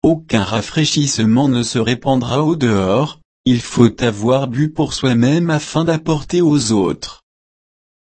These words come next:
Mais il ne suffit pas que l'orifice supérieur soit en contact avec la source, il faut aussi que l'ouverture inférieure soit libre, que l'eau coule.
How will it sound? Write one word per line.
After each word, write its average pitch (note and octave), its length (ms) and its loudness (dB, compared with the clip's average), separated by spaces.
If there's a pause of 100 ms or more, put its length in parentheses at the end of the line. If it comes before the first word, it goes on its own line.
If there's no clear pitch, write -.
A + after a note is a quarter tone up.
(140)
Mais G#2 220 2
il G#2 220 2
ne G2+ 160 2
suffit D3+ 480 -2
pas G2+ 220 -2
que - 160 -4
l'orifice B2+ 800 0
supérieur C3+ 840 -2
soit - 320 -4
en E3 80 0
contact B2+ 540 -2
avec A2+ 320 -2
la G#2 100 0
source, - 680 -2 (240)
il C3 180 2
faut F3 240 0
aussi D#3+ 400 -2
que C#3+ 140 -4
l'ouverture B2+ 800 0
inférieure D3 640 0
soit F3 260 -2
libre, C3 500 -2 (260)
que A#2+ 100 0
l'eau G#2+ 260 2
coule. F#2+ 440 -2